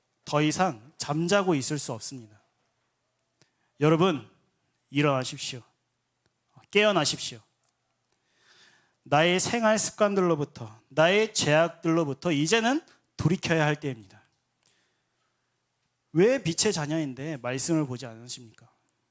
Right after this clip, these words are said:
왜 빛의 자녀답게 살아간다고 고백하면서 여전히 음란 가운데 빠져 살고 계십니까? 왜 빛의 자녀라고 말하면서 여전히 기도하지 않습니까? 그러므로 여러분은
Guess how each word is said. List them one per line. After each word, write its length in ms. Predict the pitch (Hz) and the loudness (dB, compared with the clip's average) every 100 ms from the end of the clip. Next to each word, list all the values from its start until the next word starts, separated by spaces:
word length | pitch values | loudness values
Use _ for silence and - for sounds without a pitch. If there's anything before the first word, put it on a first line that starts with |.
| _ _ _ _ _ _ _ _ _ - | _ _ _ _ _ _ _ _ _ 0
왜 260 | 170 233 240 | 4 4 0
빛의 300 | 180 - 214 | -4 -2 0
자녀답게 460 | 165 165 165 156 | 2 2 0 -2
살아간다고 580 | 160 196 196 190 170 156 | -6 -2 -2 -2 -2 -2
고백하면서 840 | 151 147 165 - 160 143 127 185 139 - _ _ 123 | -2 0 0 0 -4 -4 -6 -8 -8 -16 _ _ -6
여전히 540 | 131 156 240 208 117 _ _ _ 143 | -2 0 0 -2 -8 _ _ _ -6
음란 400 | 151 175 170 170 | -2 2 0 2
가운데 360 | 156 143 143 | 0 0 -2
빠져 300 | 139 151 151 | -2 -2 -2
살고 300 | 135 165 160 | -4 -4 -6
계십니까? 480 | 135 113 127 110 _ _ _ _ _ _ _ _ _ _ | -6 -10 -14 -20 _ _ _ _ _ _ _ _ _ _
왜 300 | 143 180 196 | 2 2 2
빛의 320 | 185 160 185 | 0 -2 -2
자녀라고 440 | 156 147 147 143 147 | 0 0 0 0 -2
말하면서 640 | 127 131 127 113 170 139 _ _ _ _ 135 | -4 -4 -8 -10 -12 -12 _ _ _ _ -8
여전히 500 | 135 175 156 190 311 | -4 -2 -2 -4 -6
기도하지 460 | - 135 139 131 123 | -10 -6 -4 -4 -8
않습니까? 500 | 110 - 113 _ _ _ _ _ _ _ _ _ _ _ _ _ _ _ _ _ _ _ _ _ _ _ _ _ _ _ _ _ | -16 -18 -20 _ _ _ _ _ _ _ _ _ _ _ _ _ _ _ _ _ _ _ _ _ _ _ _ _ _ _ _ _
그러므로 460 | - 160 156 160 151 | -2 0 2 2 0
여러분은 720 | 131 143 139 135 151 113 | 0 -2 -4 -4 -6 -8